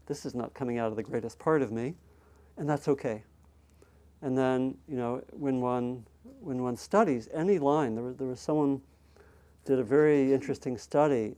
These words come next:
of people who were at high levels of proficiency in all sorts of disciplines, whether an artist, musician, engineer, scientist, you know, nurse, whatever. And they found that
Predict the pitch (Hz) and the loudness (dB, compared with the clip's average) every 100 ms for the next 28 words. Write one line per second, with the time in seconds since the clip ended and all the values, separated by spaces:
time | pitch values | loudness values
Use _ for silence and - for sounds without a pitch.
0 | - 123 120 113 - 135 135 131 120 127 | -8 -6 -4 -6 -6 -6 -2 -4 -2 0
1 | 120 117 147 143 135 131 120 120 117 135 | -2 -4 -2 0 2 2 0 -2 -4 -6
2 | 117 - _ - 131 131 - 131 - 123 | -8 -8 _ -10 -6 -6 -4 -8 -8 -8
3 | 110 104 - - 180 143 143 143 - 123 | -8 -8 -18 -16 -6 -2 2 0 0 -4
4 | 127 95 120 123 113 101 98 - 110 107 | -6 -6 -6 -6 -8 -10 -10 -8 -6 -6
5 | - 127 123 123 117 - 110 101 123 117 | -6 -2 -2 -2 -4 -8 -12 -6 -6 -6
6 | - 117 120 123 113 113 113 120 120 120 | -6 -8 -6 -8 -8 -6 -4 -2 -2 -4
7 | - 127 120 117 - 113 - - - - | -4 -4 -2 -4 -6 -8 -10 -20 -20 -20
8 | - - _ _ - 123 110 113 123 123 | -20 -20 _ _ -20 -14 -10 -2 0 0
9 | 117 - 113 117 117 110 - - - - | -2 -8 -4 -4 -4 -8 -10 -20 -20 -16
10 | - 131 131 143 147 143 147 139 135 131 | -4 0 0 0 2 2 2 2 4 4
11 | 135 | 0